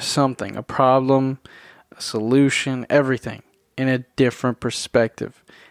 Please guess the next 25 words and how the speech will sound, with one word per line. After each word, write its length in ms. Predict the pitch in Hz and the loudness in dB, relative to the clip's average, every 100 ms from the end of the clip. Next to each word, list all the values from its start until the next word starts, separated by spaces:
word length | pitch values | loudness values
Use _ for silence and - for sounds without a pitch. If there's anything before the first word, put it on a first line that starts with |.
| _ 127 | _ -6
And 200 | 131 117 | 0 4
why 260 | 123 139 | 6 6
this 220 | 135 120 | 4 0
is 120 | 127 123 | -2 -2
important, 680 | 131 127 143 160 - - - | -2 0 2 2 -2 -12 -8
because 260 | 131 147 | 0 2
it 80 | 147 | 4
is 140 | 185 | 4
very 240 | 185 123 117 | 2 0 0
important 480 | 113 - 127 117 107 | -2 -4 -4 -4 -8
to 100 | 131 | -4
recognize 640 | 139 - 123 117 104 120 | -2 -2 -6 -6 -6 -6
that. 260 | 135 50 - | -6 -6 -4
Maybe 240 | 127 139 | -2 2
you 60 | 139 | 2
have 120 | 135 | 2
some 180 | 131 123 | -2 2
workers 520 | 120 135 - 120 117 | 4 4 2 -2 -2
that 100 | 120 | -2
have 180 | 127 - | -2 -2
a 60 | |
better 320 | 123 - 123 123 | -4 0 0 0
perspective 640 | - 139 - 165 - 123 | -2 -4 0 0 0 -6
than 220 | 120 107 | -4 -6
you, 180 | 107 104 | -6 -8